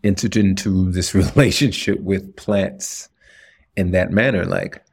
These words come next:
I'll talk to these plants. And when I say, like, talk to 'em, people say he literally talked to these <laughs> things. Like, strange. He was a very strange man, very strange.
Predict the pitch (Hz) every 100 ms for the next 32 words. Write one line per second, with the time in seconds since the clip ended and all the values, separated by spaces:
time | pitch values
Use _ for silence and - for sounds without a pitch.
0 | _ _ _ - 92 92 - - - -
1 | 90 82 - 92 82 - 101 98 104 131
2 | - 123 107 104 98 98 98 110 127 95
3 | 92 117 117 104 107 107 98 104 104 104
4 | 98 98 110 - - - - - - -
5 | - _ - 247 - 156 - 143 127 -
6 | - 135 131 127 113 226 208 214 208 208
7 | 208 196 190 185 175 107 101 - - -
8 | 139 127 101